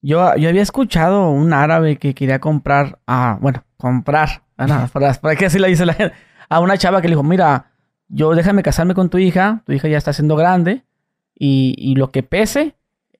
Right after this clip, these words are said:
Speaker 1: yo se lo, te lo voy a pagar en oro". Eso fue lo que le había dicho un, un árabe a, a una señora supuestamente en México.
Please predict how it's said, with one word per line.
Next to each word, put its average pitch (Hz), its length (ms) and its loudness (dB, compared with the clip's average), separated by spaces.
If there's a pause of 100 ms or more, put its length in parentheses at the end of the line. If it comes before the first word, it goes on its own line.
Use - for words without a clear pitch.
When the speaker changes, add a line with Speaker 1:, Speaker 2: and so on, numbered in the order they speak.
Speaker 1:
yo 139 220 -2
se 160 120 -2
lo, 135 100 0
te 131 140 -4
lo 127 80 2
voy 131 80 2
a 143 120 -2
pagar 131 320 -2
en 131 200 0
oro". 127 260 -2 (640)
Eso 131 180 -2
fue 139 140 0
lo 135 80 -2
que 135 100 -4
le 123 80 0
había 127 140 0
dicho 127 200 -4
un, 131 200 -2
un 135 160 -4
árabe 123 520 -2
a, 107 280 -8
a - 160 -16
una 127 160 -2
señora 123 340 -2
supuestamente 123 540 -8
en 120 100 -2
México. 123 360 -8